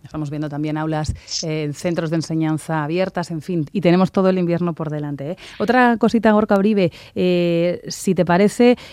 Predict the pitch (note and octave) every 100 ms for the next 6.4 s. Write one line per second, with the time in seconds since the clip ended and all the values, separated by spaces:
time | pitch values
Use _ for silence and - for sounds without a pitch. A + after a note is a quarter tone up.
0 | - F#3+ F#3+ - A3 C4+ A3+ A#3+ B3+ A#3+
1 | A#3+ - G#3+ G3 F#3 F#3 G3 A3 F3+ G#3
2 | G#3 F#3+ E3+ F#3 F#3+ G#3 G#3+ G#3 F#3+ F#3+
3 | F3 - - F#3+ F3+ - G3 F#3 E3+ F3
4 | F3+ G3 F#3 F3+ F3 F#3+ F3+ F3 E3+ -
5 | F3 G#3 G#3 G3 G3+ G3 F#3+ F3+ F3+ F3
6 | A#3+ A#3+ G#3 A3+